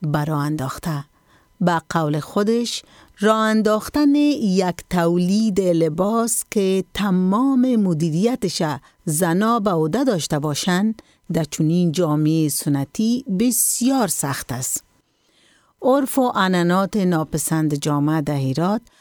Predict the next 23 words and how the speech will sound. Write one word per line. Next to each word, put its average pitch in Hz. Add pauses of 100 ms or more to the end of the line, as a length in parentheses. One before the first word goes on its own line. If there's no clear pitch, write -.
(200)
اگر 220
راه 269
را 254
برای 196
هر 233
کس 170
هموار 151
کنه، 160 (240)
بر 151
زنای 170
تجارت 143 (100)
پیشه 139
هراتی 151 (340)
باز 165
نمی‌کنه. 117 (800)
به 180
خاطر 175
که 165
این 277
جامعه 233
جامعه 170
سنتی 170
است -